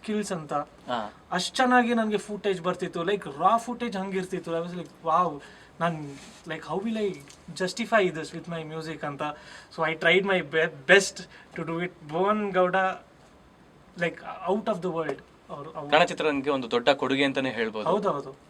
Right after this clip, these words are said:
Speaker 1: ಕನ್ನಡ
Speaker 2: ಹೌದು.
Speaker 1: ಚಿತ್ರರಂಗಕ್ಕೆ ಮಾತ್ರ ಅಲ್ಲ, ಇಡೀ ಭಾರತ ಚಿತ್ರರಂಗಕ್ಕೆ ಅವ್ರು ದೊಡ್ಡ ಕೊಡುಗೆ ಆಗ್ತಾರೆ. ಅಂದ್ರೆ ಅಷ್ಟು ಟ್ಯಾಲೆಂಟ್ ಇದೆ
Speaker 2: ಸರ್,
Speaker 1: ಅವ್ರಿಗೆ.
Speaker 2: ಒಂದ್ ಸಿನಿಮಾ ಅಂತ ಹೇಳಿದ್ರೆ ದೃಶ್ಯ ಮಾಧ್ಯಮ ಎಷ್ಟು ಇಂಪಾರ್ಟೆನ್ಸ್ ಕೊಡುತ್ತೋ, ಹಾಗೇನೆ ಸಂಗೀತ ಕೂಡ ಅದಕ್ಕೆ ಒಳ್ಳೆ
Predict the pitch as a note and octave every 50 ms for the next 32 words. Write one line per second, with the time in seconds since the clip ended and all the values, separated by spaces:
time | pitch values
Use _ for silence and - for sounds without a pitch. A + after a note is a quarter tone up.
0 | - - - - - - - - E3+ F#3 A3+ A#3 A#3+ A#3 A#3 A3+ - A3+ G#3+ A3
1 | A3 G#3+ A3 G#3+ G3+ F#3 F#3 G3+ G#3+ G#3+ A3 G3+ F#3+ G3+ A#3 A#3 F#3+ F3+ F#3+ G3+
2 | F#3+ F3+ E3 - - D#3+ C#3 D3+ D#3+ F3 F#3 G3 F#3+ G#3 G3 - G3 F3+ - F#3
3 | F#3 F3 E3+ F3 F3 - G3+ G3 E3+ D#3+ C#3+ C#3 - - D#3 D#3 - - - -
4 | - - F3 E3+ E3+ E3 E3+ E3+ D3+ C#3+ C#3 - - D3 C#3+ D3 D3 D3 D#3+ D#3+
5 | D#3 D3+ D3 C#3+ - - - - - F#3 F3 E3 D#3 D3 C#3 C3 B2+ B2 - -
6 | D#3+ D3+ D#3 D#3 D#3 D3 D3 C#3 C3+ C3 D3+ D3 C#3+ C#3 - D3+ D#3 F#3 F#3+ F#3
7 | E3 C#3+ C3+ B2+ A#2 A2+ B2+ C#3+ - - - - B2 C#3+ D3 - - - G#3 F#3+
8 | F3 E3 C#3 D#3+ D#3+ E3 D3+ C3+ B2+ - - - E3 D#3+ C#3+ B2+ B2+ B2+ C#3+ C#3+
9 | C#3+ C#3 C#3 C3+ - B2 G#2+ G2+ - C3 C#3 C#3+ - - - - - - - -
10 | B2 B2+ D3+ D3 C#3 - C#3+ D3+ D#3+ F3+ F#3 E3+ D#3 E3 D#3+ E3 E3+ E3+ C#3 B2
11 | C3+ C3 C#3+ C#3+ B2+ B2+ C3+ C#3+ D3 C#3+ A#2+ A2+